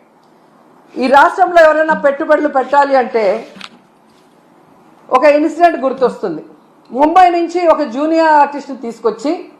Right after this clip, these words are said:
ఏ విధంగా ఆవిడతో తప్పుడు కేసులు పెట్టించి జిందాల్ లాంటి పారిశ్రామికవేత్తల్ని బెదిరించి బ్లాక్‌మెయిల్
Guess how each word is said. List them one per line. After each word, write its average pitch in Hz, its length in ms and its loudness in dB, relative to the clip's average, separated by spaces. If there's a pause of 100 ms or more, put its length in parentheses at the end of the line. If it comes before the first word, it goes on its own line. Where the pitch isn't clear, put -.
(260)
ఏ 294 160 6
విధంగా 330 400 2
ఆవిడతో 285 420 2
తప్పుడు 294 400 -6
కేసులు 285 380 -6
పెట్టించి 233 680 -8 (560)
జిందాల్ 339 640 4
లాంటి 311 260 -2
పారిశ్రామికవేత్తల్ని 277 1120 -2
బెదిరించి 269 560 -2
బ్లాక్‌మెయిల్ 233 600 0